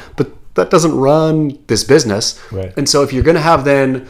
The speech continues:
Speaker 1: a truncated tour, sixteen, fly 'em around, basically using that for more content, I mean, that's probably their play, right? Is that to continue to try to push selling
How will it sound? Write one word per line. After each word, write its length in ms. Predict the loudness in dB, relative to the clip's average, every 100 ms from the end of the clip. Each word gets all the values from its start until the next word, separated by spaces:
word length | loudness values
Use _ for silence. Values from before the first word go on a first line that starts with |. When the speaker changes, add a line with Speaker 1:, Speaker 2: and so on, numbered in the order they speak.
| -20 -6
Speaker 1:
a 460 | 0 2 2 0 -4
truncated 540 | -4 -2 0 0 0 -2
tour, 500 | -2 0 0 -2 -8 -10
sixteen, 760 | -4 -2 -2 0 0 -2 -4 -16 -20 -20
fly 280 | -6 0 2
'em 100 | 4
around, 520 | 4 4 2 -2 -2
basically 580 | 2 4 2 -2 2 2
using 500 | 2 0 2 0 0
that 280 | 0 0 -2
for 160 | 0
more 280 | 0 2 2
content, 600 | 2 0 -2 0 -2 -4 -12 -20 -18 -4
I 60 | 0
mean, 160 | 2
that's 260 | 2 0 -4
probably 560 | -2 4 4 2 -2
their 120 | -4 -4
play, 320 | -2 -2 -2 -6
right? 340 | 0 2 2
Is 300 | 0 0 0
that 300 | 2 2 0 -12 -20 -20 -20 -20 -20 -20 -20 -12
to 80 | -10
continue 560 | -6 -4 0 2 2 0
to 100 | -2
try 180 | -2
to 80 | -2
push 300 | 0 -2 0
selling 600 | 0 2 2 0 -4 -6